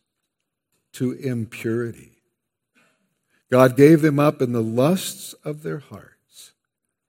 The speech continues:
The word translated here as lusts can refer to any desire, but it was most often used of carnal desire. In other words,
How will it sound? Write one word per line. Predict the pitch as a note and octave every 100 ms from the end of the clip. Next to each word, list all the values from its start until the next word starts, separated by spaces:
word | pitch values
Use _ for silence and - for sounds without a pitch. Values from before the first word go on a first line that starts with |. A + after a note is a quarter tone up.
| _ _ _ _ _ _ -
The | D3+
word | F3 -
translated | D#3+ E3 D#3 D#3+ C#3+
here | C3 D3
as | C3 G#2
lusts | B2 C3+ C3+ - - - - - _ _ _ _
can | - D3
refer | C#3+ E3+ D#3
to | D#3
any | F3+ F3+ F3
desire, | C#3+ A#2+ C3 B2+ C3+ D3
but | C#3 D3
it |
was | D3 C3
most | E3+ E3+
often | E3+ F#3+ G#3 D#3
used | C3+ C#3 C#3+ B2
of | A#2 -
carnal | - D#3+ D#3+ C#3+
desire. | A#2 A2+ A2+ A2+ A#2
In | A#2+
other | D3+ D#3+
words, | D3 C#3 C#3 C3+